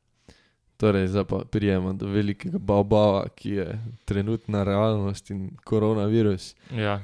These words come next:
Speaker 1: ki pustoši po vseh športih, ne.
Speaker 2: Ja, res je.
Speaker 1: A, smo se pa že prej menila, da te prav tako malo skrbi, kaj bo letos, ne.
Speaker 2: Mislim, skrbi, zdaj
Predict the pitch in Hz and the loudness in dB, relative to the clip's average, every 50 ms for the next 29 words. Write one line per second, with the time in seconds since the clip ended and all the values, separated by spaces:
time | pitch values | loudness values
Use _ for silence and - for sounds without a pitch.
0 | 98 - - - 104 98 98 98 92 90 - - _ _ _ _ - 110 - - | -10 -14 -10 -6 -4 -2 -2 -2 -4 -6 -10 -16 _ _ _ _ -10 -10 -8 -6
1 | - 135 139 127 - - 98 - - 113 98 - - - 117 107 - - - - | -2 0 0 0 0 -2 -6 -8 -8 -10 -12 -6 -4 -4 -4 -4 -6 -8 -4 -2
2 | 120 123 120 - - - 98 98 101 101 95 - _ - - 123 110 110 110 107 | -2 -2 -2 -4 -8 -10 -8 -6 -6 -6 -6 -8 _ -16 -12 -8 -8 -8 -6 -8
3 | 110 110 107 107 98 95 92 95 104 107 107 104 - 110 110 98 107 101 - 104 | -8 -8 -8 -4 -2 -2 -2 -2 -4 -8 -10 -6 -2 -2 0 0 0 0 0 0
4 | 98 98 95 - - 117 120 120 117 120 120 117 110 107 104 101 98 92 - - | 0 0 -2 -2 2 2 2 4 4 2 2 2 2 0 0 0 -2 -4 -8 -12
5 | - - _ _ _ _ - 135 135 127 - - 120 117 - 120 120 113 - - | -16 -18 _ _ _ _ 2 4 4 4 2 0 -4 -4 -2 -2 -2 -2 -2 -4
6 | - - - 98 98 95 107 104 98 - - - 101 98 95 92 101 98 98 95 | -8 -6 -6 -6 -4 -2 -2 -4 -4 -6 -4 -2 -2 -2 0 0 0 0 0 0
7 | 95 92 - - - - - - 160 117 - - - - - _ _ - 139 135 | -2 -4 -4 -8 -10 -10 -10 -10 -10 -10 -10 -14 -18 -20 -20 _ _ -4 -2 -2
8 | - - 131 120 - - - 139 120 113 117 131 135 131 117 104 101 110 123 123 | 0 0 -2 -2 -4 -2 0 0 0 0 2 2 2 2 2 0 0 0 2 2
9 | 127 - | 0 -2